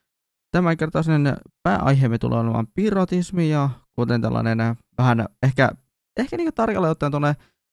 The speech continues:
kaksituhatta-luvulle mennään tähän piratismin kanssa. Ettei mennä ihan tuota tää-, tähän tämän päivän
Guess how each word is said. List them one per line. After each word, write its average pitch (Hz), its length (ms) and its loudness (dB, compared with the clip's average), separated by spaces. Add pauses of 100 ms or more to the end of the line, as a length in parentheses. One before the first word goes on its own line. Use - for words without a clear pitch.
(140)
kaksituhatta-luvulle 110 1000 -4 (480)
mennään 104 380 -2 (220)
tähän 101 240 -4
piratismin 113 520 -8
kanssa. 120 500 -4 (720)
Ettei 117 260 -2
mennä 113 200 0
ihan 120 180 2
tuota 110 300 -2
tää-, 104 280 -2
tähän 127 220 2 (200)
tämän 147 480 4
päivän 82 440 -6